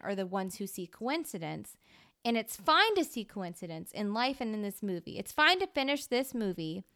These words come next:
and see the ending, which if you haven't seen the ending, how would, Ariana, how would you explain the ending of this movie?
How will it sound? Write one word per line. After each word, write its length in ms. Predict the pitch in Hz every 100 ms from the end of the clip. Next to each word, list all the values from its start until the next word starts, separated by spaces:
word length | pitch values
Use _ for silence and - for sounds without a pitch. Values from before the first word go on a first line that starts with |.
| _ _ _ - - -
and 120 | 226
see 200 | - 247
the 220 | 233 247 -
ending, 400 | 240 220 190 185
which 200 | 196 -
if 100 | 202
you 120 | 208
haven't 400 | 202 302 302 240
seen 220 | - 220
the 120 | 190 175
ending, 460 | 180 175 170 175 - _ _ _ _
how 180 | 359 359
would, 80 | 349 -
Ariana, 380 | 302 320 320 311
how 100 | 320
would 100 | 302
you 120 | 269
explain 260 | 214 226 202
the 140 | 170
ending 240 | 170 165 165
of 80 |
this 180 | 180 -
movie? 380 | 185 - -